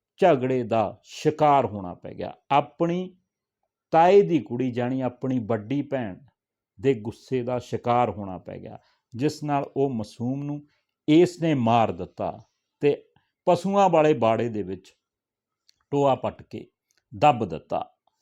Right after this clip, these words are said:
ਸੋ ਜਿਹੜੀ ਇਹ ਘਟਨਾ ਸੀ, ਬੜੀ ਮੰਦਭਾਗੀ ਘਟਨਾ ਸੀ। ਕਿਵੇਂ ਇੱਕ ਪੰਜ ਸਾਲਾ ਮਾਸੂਮ ਗੁੱਸੇ ਦਾ ਸ਼ਿਕਾਰ ਹੋ ਗਿਆ ਆਪਣੇ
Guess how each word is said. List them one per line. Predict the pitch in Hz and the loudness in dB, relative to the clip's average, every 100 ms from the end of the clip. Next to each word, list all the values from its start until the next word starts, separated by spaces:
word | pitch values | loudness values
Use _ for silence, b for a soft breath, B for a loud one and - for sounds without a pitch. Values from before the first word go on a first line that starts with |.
| _ _ _ _ | _ _ _ _
ਸੋ | - 233 | -2 2
ਜਿਹੜੀ | 233 185 220 262 | 2 4 2 2
ਇਹ | 269 247 | 0 0
ਘਟਨਾ | 202 156 180 | 0 0 -2
ਸੀ, | - | -2
ਬੜੀ | 190 196 226 | 0 2 2
ਮੰਦਭਾਗੀ | 190 147 175 185 208 180 123 117 127 | 4 2 2 2 2 2 0 -4 -6
ਘਟਨਾ | 98 - | -8 -14
ਸੀ। | - - - _ _ _ _ - | -16 -20 -20 _ _ _ _ -2
ਕਿਵੇਂ | 202 220 226 | 2 4 2
ਇੱਕ | 226 | 2
ਪੰਜ | 202 180 175 165 | 0 2 2 -2
ਸਾਲਾ | - 160 156 160 | 2 2 4 2
ਮਾਸੂਮ | 139 117 - 123 127 139 - _ _ _ - | -2 -6 -6 -4 -4 -6 -10 _ _ _ -16
ਗੁੱਸੇ | 117 135 - 156 151 | -6 -6 -4 -6 -2
ਦਾ | 151 | -2
ਸ਼ਿਕਾਰ | 143 - - 117 107 95 | -2 -6 -2 2 2 0
ਹੋ | 98 | -8
ਗਿਆ | 90 90 - | -12 -12 -4
ਆਪਣੇ | 127 - - 127 127 | -4 -4 -6 -6 -6